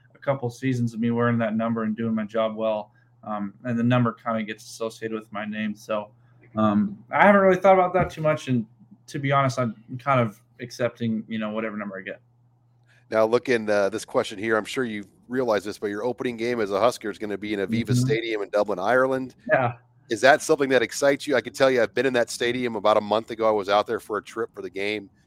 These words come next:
Speaker 1: Okay.
Speaker 2: And it's a beautiful venue, grass field. Um, you
Speaker 1: Yeah.
Speaker 2: know, it's about a ten-year-old stadium. Uh,
Speaker 1: Mm-hmm.
Speaker 2: what are your thoughts of going out to Dublin for your first game as a Husker?
Speaker 1: Yeah, I'm super excited. I just, I can't wait to get this show on the road.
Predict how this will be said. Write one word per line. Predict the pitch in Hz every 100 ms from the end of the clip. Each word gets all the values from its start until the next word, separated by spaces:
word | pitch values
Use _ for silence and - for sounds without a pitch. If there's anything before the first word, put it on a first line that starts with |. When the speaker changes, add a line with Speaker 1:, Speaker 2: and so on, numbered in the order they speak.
| _ _ -
Speaker 1:
Okay. | 190 - 101
Speaker 2:
And | 107
it's | 110 -
a |
beautiful | - 131 131 120
venue, | 123 127 113 117 110
grass | - 107 113
field. | - 120 120 113 113 107
Um, | 95 92 90 90 123
you | 110
Speaker 1:
Yeah. |
Speaker 2:
know, | 92
it's | 82
about | 95 87 -
a |
ten-year-old | 107 110 107 104 -
stadium. | 110 104 107 104 101 - _ _ _ -
Uh, | 123
Speaker 1:
Mm-hmm. | 95 95
Speaker 2:
what | 110
are |
your | 110
thoughts | 101 113 110 117
of |
going | 107 110 104
out | 101
to | -
Dublin | 107 110 107
for | - 104
your | 92
first | - 101 -
game | 107
as | 107
a | 95
Husker? | 95 - - - _ _ -
Speaker 1:
Yeah, | 127 117
I'm | 123 156 123
super | - 139 127
excited. | 117 - 117 113 113
I | 139
just, | 139 131 - _ _
I | 143
can't | 156 208 131
wait | 135 127
to | 120
get | 120 -
this | 117 120
show | - 120
on | 117
the | 110
road. | 110 110 110